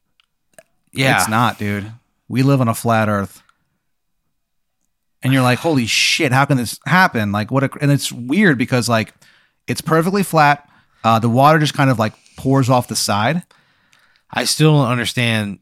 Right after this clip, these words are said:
Speaker 1: geographically where things are.
Speaker 2: Sure. Yeah. It's what's confusing, man.
Speaker 1: Yeah.
Speaker 2: Yeah.
Speaker 1: It doesn't make any goddamn sense.
Speaker 2: You kinda, like, look over to your left, and right before you snap back,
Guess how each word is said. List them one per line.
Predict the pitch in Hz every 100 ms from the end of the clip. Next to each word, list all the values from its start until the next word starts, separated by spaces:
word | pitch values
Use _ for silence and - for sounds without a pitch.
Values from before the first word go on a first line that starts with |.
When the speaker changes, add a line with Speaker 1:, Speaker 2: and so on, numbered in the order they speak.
| 110
Speaker 1:
geographically | 104 139 123 104 113 101 95 101 107 95
where | 92 101 95
things | 92 92 82
are. | 76 53 - _ _ -
Speaker 2:
Sure. | - 123
Yeah. | 143 139 92 90
It's | 123
what's | 135 147 -
confusing, | 139 - 117 104 98
man. | 98 95 _ - _ -
Speaker 1:
Yeah. | 135 127 85 -
Speaker 2:
Yeah. | 143 113 98
Speaker 1:
It | 135
doesn't | 175 165
make | 165 143
any | 139
goddamn | 113 131 127 123 113
sense. | - 120 92 80 - - _ -
Speaker 2:
You | 117
kinda, | 190 208
like, | 170 135
look | 117 135 135
over | 127 135
to | 131
your | 117
left, | 98 98 131 - -
and | 110
right | 117 139
before | 139 143
you | 123
snap | - 123 113
back, | 110 110 117